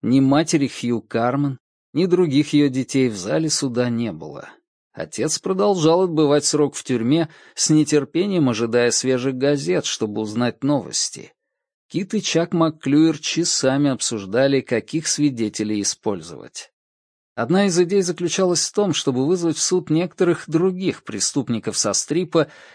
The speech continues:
и устроить своеобразные именины сердца, допрашивая в качестве свидетелей. Целью было доказать мотив. Все эти люди ненавидели Джесси Руди и мечтали его наказать.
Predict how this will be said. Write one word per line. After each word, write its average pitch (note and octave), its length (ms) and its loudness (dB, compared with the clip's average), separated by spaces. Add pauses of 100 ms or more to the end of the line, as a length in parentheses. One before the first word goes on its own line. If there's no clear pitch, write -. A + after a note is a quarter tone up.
и - 60 -4
устроить F#3+ 440 2
своеобразные G#3 800 0
именины F#3+ 520 4
сердца, A2 640 0
допрашивая C#3+ 640 0
в - 60 -14
качестве - 380 -4
свидетелей. D3 800 -2 (400)
Целью F#2+ 480 -4
было C#3+ 300 2
доказать B2+ 560 -2
мотив. C3 640 -4 (400)
Все - 320 2
эти F3 140 0
люди D#3 320 4
ненавидели C#3+ 800 4
Джесси A2+ 540 -2
Руди C#3 340 0
и C#3+ 120 6
мечтали D#3+ 640 -2
его A#2+ 340 0
наказать. G2 920 -8